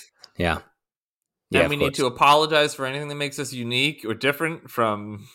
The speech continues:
Speaker 2: the
Speaker 1: That's
Speaker 2: standard
Speaker 1: true.
Speaker 2: soccer
Speaker 1: That's true.
Speaker 2: fan. The fact that I even just said soccer fan, somebody somewhere rolled their eyes at me.
Speaker 1: For sure. I, I like that we've embraced the term soccer just 'cause,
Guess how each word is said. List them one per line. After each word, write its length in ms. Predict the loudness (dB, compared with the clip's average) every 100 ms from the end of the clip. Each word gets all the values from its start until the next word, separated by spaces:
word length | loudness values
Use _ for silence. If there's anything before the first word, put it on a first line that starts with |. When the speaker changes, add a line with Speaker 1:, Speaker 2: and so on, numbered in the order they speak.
| _ _ _ _ -12
Speaker 2:
the 60 |
Speaker 1:
That's 220 | -2 2
Speaker 2:
standard 300 | 2 4 4
Speaker 1:
true. 80 | 4
Speaker 2:
soccer 280 | 4 2 2
Speaker 1:
That's 100 | -2
true. 120 | 0 0
Speaker 2:
fan. 300 | 0 -2 -14 _ _ _ _ _ -8
The 80 |
fact 220 | 0 2 2
that 120 | 2
I 40 |
even 260 | 2 2 -2
just 140 | -4
said 240 | 0 0 4
soccer 340 | 4 4 0
fan, 460 | -4 -2 -4 -6 -12
somebody 800 | -2 -2 0 0 0 -2 -8 -12
somewhere 960 | -4 -2 0 -2 -4 -2 -4 -4 -6 _ _ _ _ 0
rolled 240 | 2 4
their 140 | 2
eyes 240 | 2 0 -4
at 80 | -12
me. 280 | -14 -16 _ _ _ _ _ _ _ -10
Speaker 1:
For 100 | -8
sure. 320 | -2 -4 -4 _ _ _ _ _ _ -2
I, 200 | -2 -2 -4
I 160 | -6
like 280 | -4 -6 -2
that 100 | -4
we've 180 | -2 -6
embraced 460 | -6 -8 -8 -6 -6
the 80 |
term 320 | -6 -4 -4 -4
soccer 500 | -2 -2 -2 -2 -2
just 220 | -2 0
'cause, 260 | 0 -2